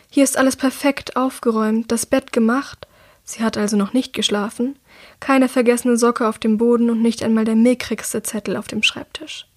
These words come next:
Alles wirkt seltsam steril und kühl, und bei genauerem Hinsehen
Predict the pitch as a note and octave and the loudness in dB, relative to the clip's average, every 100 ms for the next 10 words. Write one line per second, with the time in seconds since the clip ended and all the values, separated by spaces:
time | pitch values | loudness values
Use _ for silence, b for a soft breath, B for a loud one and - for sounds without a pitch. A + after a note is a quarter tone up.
0 | _ b b b b b b b b b | _ b b b b b b b b b
1 | A#3 A#3 - A3+ - A3 A3 A3+ A3 - | -2 -2 0 -2 0 0 0 0 0 0
2 | A3+ G#3+ A#3+ A#3+ A3 G#3+ G3+ - B3 A#3 | -2 0 2 0 0 -2 -4 -2 -2 0
3 | G#3+ - b b b b A#3+ B3 B3 B3 | -2 -8 b b b b 0 2 4 4
4 | B3+ C#4 B3+ A3+ C4+ C#4+ A3 A3 A3+ | 4 2 2 0 2 2 2 2 0